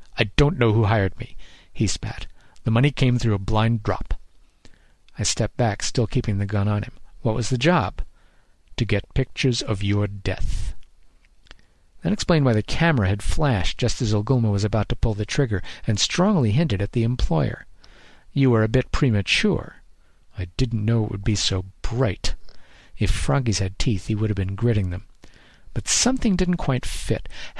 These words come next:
"How did you know Ogulma would show up and try to kill me?"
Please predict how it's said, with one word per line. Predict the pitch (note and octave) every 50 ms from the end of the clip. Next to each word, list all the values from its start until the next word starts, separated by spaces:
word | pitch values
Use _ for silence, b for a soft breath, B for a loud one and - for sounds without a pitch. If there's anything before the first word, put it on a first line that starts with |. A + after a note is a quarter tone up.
| -
"How | - A#3+ D4
did | E4 F4 D#4+ - -
you | A3 G#3 F#3+
know | F3 D#3+ D#3 D3 D3 C#3+ D3+
Ogulma | - A#2 A#2 A#2 - D3+ D3 D3 C#3+ C#3 A#2+
would | A2+ A2+ -
show | - - - - C#3+ B2+ B2+
up | B2 A#2 -
and | G#2 F#2+
try | - - - A2
to | G#2 G2+
kill | - - - - B2 G#2
me?" | G2+ A2 B2+ -